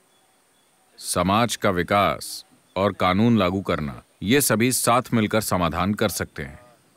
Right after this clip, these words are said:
मगर ये महत्वपूर्ण है कि आप सभी, जिनका कुछ प्रभाव है और जिनके कई प्रशंसक हैं, खास तौर पर फिल्मी दुनिया के लोग, आप सभी को इसके बारे में खुलकर बात करनी चाहिए, ताकि समाज में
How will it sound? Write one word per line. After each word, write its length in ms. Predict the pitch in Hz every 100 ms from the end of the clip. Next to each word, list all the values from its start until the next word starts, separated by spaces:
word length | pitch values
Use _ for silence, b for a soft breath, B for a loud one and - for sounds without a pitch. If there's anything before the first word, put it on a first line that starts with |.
| _ _
मगर 440 | 82 87 87 82 78
ये 240 | 78 90
महत्वपूर्ण 640 | 95 92 - 101 127 143 107
है 220 | 76 - -
कि 120 | 95
आप 180 | 95 92
सभी, 400 | - 127 110 85 - -
जिनका 360 | 80 101 139 143
कुछ 180 | 147 131
प्रभाव 460 | - 90 95 107 85
है 300 | 78 73 - _ _ _ _ _ -
और 120 | 107
जिनके 340 | 107 139 143 139
कई 240 | - 151
प्रशंसक 580 | - 120 127 135 - 139
हैं, 320 | - 76 - _ -
खास 260 | - 113 -
तौर 200 | 107 98
पर 180 | - 95
फिल्मी 340 | - 113 147
दुनिया 320 | 127 110 101
के 140 | 95 92
लोग, 240 | 73 58 - _ _ _ -
आप 180 | 131 -
सभी 320 | - 127 156
को 160 | 156
इसके 240 | 139 - 110
बारे 260 | 87 90
में 160 | 101 123
खुलकर 400 | 117 147 147 131
बात 240 | 92 85 -
करनी 260 | 95 92
चाहिए, 400 | 92 85 73 65 - _ _ _ - - - -
ताकि 240 | - 98 113
समाज 480 | - 92 101 131 107
में 260 | 85 64